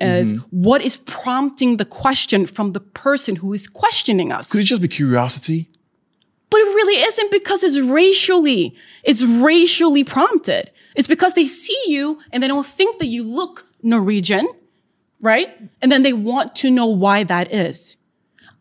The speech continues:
Speaker 1: I'm even literally ethnically, ethnically Norwegian. Fifty percent of my genetics are from Scandinavia, and they still wanna know why I look the way that I do.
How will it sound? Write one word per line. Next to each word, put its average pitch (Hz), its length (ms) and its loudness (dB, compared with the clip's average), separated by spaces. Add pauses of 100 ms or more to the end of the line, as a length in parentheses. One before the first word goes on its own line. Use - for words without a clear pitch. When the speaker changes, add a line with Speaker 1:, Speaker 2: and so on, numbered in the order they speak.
(140)
Speaker 1:
I'm 440 160 2
even 320 360 0
literally 262 680 -2
ethnically, 190 540 -2 (160)
ethnically 220 420 -2
Norwegian. 175 460 0
Fifty - 280 -2
percent 311 360 2
of 320 40 6
my 262 120 2
genetics 208 360 0
are 196 60 0
from 190 160 -2
Scandinavia, 190 680 0 (360)
and 285 100 2
they 311 80 2
still 320 840 0
wanna 226 200 -2
know 185 460 -2 (160)
why 214 680 2
I 214 120 0
look 202 240 2
the 220 80 2
way 185 180 0
that 190 140 -2
I 220 100 2
do. 247 320 0